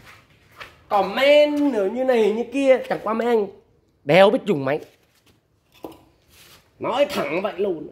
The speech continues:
Em tính em thiệt thà. Nói thẳng là mấy anh đéo biết xài máy. Mấy anh, mấy anh đó là phải mới len keng.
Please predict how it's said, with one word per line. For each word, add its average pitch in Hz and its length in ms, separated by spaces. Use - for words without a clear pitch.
Em 196 300
tính 226 220
em 202 280
thiệt 175 240
thà. 110 180
Nói 170 180
thẳng 110 220
là 120 60
mấy 165 160
anh 160 180
đéo 226 180
biết 269 140
xài 147 180
máy. 143 180
Mấy 220 160
anh, 226 180
mấy 240 180
anh 247 240
đó 262 320
là 185 140
phải 143 180
mới 190 200
len 240 400
keng. 214 680